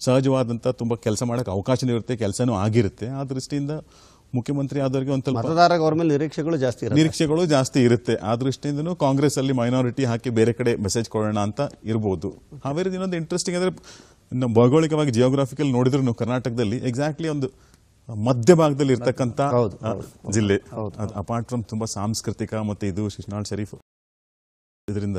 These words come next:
Speaker 2: ಏಲ-, ಏಲಕ್ಕಿಯ ನಾಡೋದು, ಬ್ಯಾಡಗಿ
Speaker 1: ಏಲಕ್ಕಿ ನಾಡು,
Speaker 2: ಮೆಣಸಿನಕಾಯಿ
Speaker 1: ಬ್ಯಾಡಗಿ
Speaker 2: ಖ್ಯಾತಿ
Speaker 1: ಮೆಣಸಿನಕಾಯಿ,
Speaker 2: ಅದು
Speaker 1: ವರ್ಲ್ಡ್
Speaker 2: ವಿಶ್ವಾದ್ಯಂತ.
Speaker 1: ಓವರ್‌ದು,
Speaker 2: ಹ್ಮ್.
Speaker 1: ಹಾ, ಬೇರೆ ಕಡೆ ಸುಮಾರು ಕಡೆ ರಫ್ತಾಗ್-, ಅಂತ ಆಮೇಲೆ
Speaker 2: ಈಗ ನಾವು ಅದ್ರ ಬಗ್ಗೆ ಈಗ ಹಾವೇರಿಯ ಬಗ್ಗೆನೇ ಮಾತಾಡ್ತಾರೆ ಶ್ರೀರಾಜ್ ಗುಡಿ ಅವರೇ.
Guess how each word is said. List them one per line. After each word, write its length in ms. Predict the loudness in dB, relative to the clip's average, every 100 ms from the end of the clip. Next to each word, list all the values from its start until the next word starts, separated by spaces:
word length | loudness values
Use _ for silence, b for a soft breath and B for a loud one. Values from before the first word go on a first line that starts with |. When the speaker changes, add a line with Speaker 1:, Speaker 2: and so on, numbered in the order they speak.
| -6 -4
Speaker 2:
ಏಲ-, 280 | 0 0 0
ಏಲಕ್ಕಿಯ 440 | 0 0 0 -2 -2
ನಾಡೋದು, 400 | -2 -4 -4 -2
ಬ್ಯಾಡಗಿ 240 | -2 0
Speaker 1:
ಏಲಕ್ಕಿ 160 | 0 -2
ನಾಡು, 120 | -2
Speaker 2:
ಮೆಣಸಿನಕಾಯಿ 280 | -2 2 4
Speaker 1:
ಬ್ಯಾಡಗಿ 240 | 4 4
Speaker 2:
ಖ್ಯಾತಿ 160 | 4 2
Speaker 1:
ಮೆಣಸಿನಕಾಯಿ, 540 | 0 0 0 0 0
Speaker 2:
ಅದು 180 | 2 4
Speaker 1:
ವರ್ಲ್ಡ್ 220 | 6 6
Speaker 2:
ವಿಶ್ವಾದ್ಯಂತ. 340 | 4 4 2
Speaker 1:
ಓವರ್‌ದು, 280 | 0 -2 -4
Speaker 2:
ಹ್ಮ್. 80 | -4
Speaker 1:
ಹಾ, 280 | -4 -8 -10
ಬೇರೆ 240 | -6 -4 -4
ಕಡೆ 140 | -6
ಸುಮಾರು 340 | -6 -6 -6 -4
ಕಡೆ 180 | -2
ರಫ್ತಾಗ್-, 760 | -2 -2 -2 -2 -4 -12 -10 -10
ಅಂತ 240 | -10 -8 -8
ಆಮೇಲೆ 840 | -8 -10 -10 -10 -12 -14 -2 2
Speaker 2:
ಈಗ 80 | 4
ನಾವು 260 | 4 4
ಅದ್ರ 160 | 0 0
ಬಗ್ಗೆ 320 | 0 0 0
ಈಗ 120 | -2
ಹಾವೇರಿಯ 520 | -4 -4 0 0 0 -2
ಬಗ್ಗೆನೇ 380 | -4 -4 -4
ಮಾತಾಡ್ತಾರೆ 540 | -4 -4 -4 -4 -4 -4
ಶ್ರೀರಾಜ್ 320 | -6 -6 -6
ಗುಡಿ 160 | -6 -6
ಅವರೇ. 260 | -6 -12